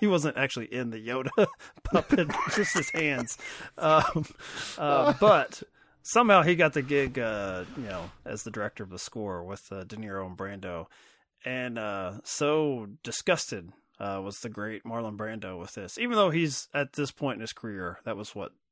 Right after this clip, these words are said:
Speaker 1: two thousand one? Uh, full-on paycheck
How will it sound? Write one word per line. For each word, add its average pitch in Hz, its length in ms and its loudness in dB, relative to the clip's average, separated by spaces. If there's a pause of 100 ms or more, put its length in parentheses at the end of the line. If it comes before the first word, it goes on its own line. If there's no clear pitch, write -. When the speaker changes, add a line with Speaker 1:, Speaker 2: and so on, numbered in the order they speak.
Speaker 1:
two 139 140 -8
thousand 123 680 -4
one? 175 260 -4 (500)
Uh, 104 300 -2
full-on 151 480 0
paycheck - 680 -2